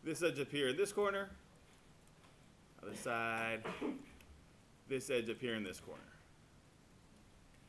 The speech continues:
And what I'm gonna do is I'm going to scale R again. And the reason why I scale them is 'cause it really kinda helps with,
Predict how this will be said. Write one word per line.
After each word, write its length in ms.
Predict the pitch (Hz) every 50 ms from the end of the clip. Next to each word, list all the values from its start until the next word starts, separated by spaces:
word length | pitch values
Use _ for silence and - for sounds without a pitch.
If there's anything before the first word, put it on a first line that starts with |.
| - - - - - - - - -
And 100 | 101 120
what 80 | 143
I'm 40 | 160
gonna 140 | 175 180 170
do 260 | 160 147 151 170 - -
is 400 | 113 113 110 113 127 147 147 - -
I'm 200 | 113 107 113 117
going 220 | 113 123 123 120 117
to 140 | - 123 107
scale 600 | - - - 214 190 156 135 127 147 180 - -
R 240 | 127 131 139 151 165
again. 440 | 170 156 156 139 139 165 196 208 - - - - - - - - - - - - - -
And 300 | 127 123 123 113 104 - - - - - - -
the 80 | 135
reason 180 | 156 170 170 202
why 160 | 196 190 180
I 80 | 170 165
scale 340 | - - - 208 208 170 135
them 240 | 120 110 131 151 - - - - - - - - - - - - - - - - - -
is 100 | 120 -
'cause 120 | 139 127
it 100 | 131 143
really 240 | 147 156 175 185 -
kinda 240 | 165 165 156 147 147
helps 680 | 156 151 151 151 - - - - - - - - - - - - - - - -
with, 320 | 135 131 127 - -